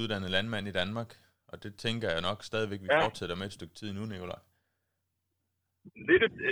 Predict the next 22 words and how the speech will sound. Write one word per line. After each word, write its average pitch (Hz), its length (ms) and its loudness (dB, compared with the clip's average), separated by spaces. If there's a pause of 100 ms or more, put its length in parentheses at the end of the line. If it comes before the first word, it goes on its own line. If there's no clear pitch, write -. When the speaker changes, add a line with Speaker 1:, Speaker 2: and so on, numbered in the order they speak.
(100)
Speaker 2:
lidt 190 160 8
endnu 190 140 8 (140)
formentlig. 165 400 6
Jeg 139 80 8
har 160 80 8
i 151 40 6
hvert 143 140 6
fald 156 140 -4
taget 190 200 8
alle 165 160 8
uddannelserne 127 480 2 (320)
og, 120 100 6 (120)
øh, 110 80 0 (200)
så 123 120 -2
videre. 147 200 0 (160)
Og 120 80 -2
så 135 120 0
skrev 139 220 6
jeg 123 140 8
så 135 40 2 (100)
speciale 135 460 4 (120)
i, - 20 4